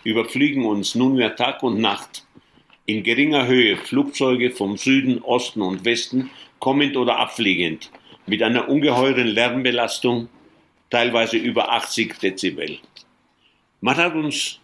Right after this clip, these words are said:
unsere Tages- und Nachtruhe geraubt. Der Lärm geht so weit, dass, wenn Sie am Wochenende im Garten sitzen, äh, das Gespräch unterbrochen werden muss, wenn ein Flugzeug,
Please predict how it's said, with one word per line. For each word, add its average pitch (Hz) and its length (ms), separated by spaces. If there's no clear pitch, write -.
unsere 131 340
Tages- 151 380
und 123 180
Nachtruhe 117 720
geraubt. 107 720
Der 120 80
Lärm 151 280
geht 139 200
so 165 240
weit, 107 520
dass, - 440
wenn 120 260
Sie 110 420
am 104 180
Wochenende 131 400
im 120 120
Garten 139 340
sitzen, 127 500
äh, 92 160
das 123 240
Gespräch 131 500
unterbrochen 123 720
werden 110 280
muss, 107 280
wenn 101 160
ein 92 280
Flugzeug, 104 680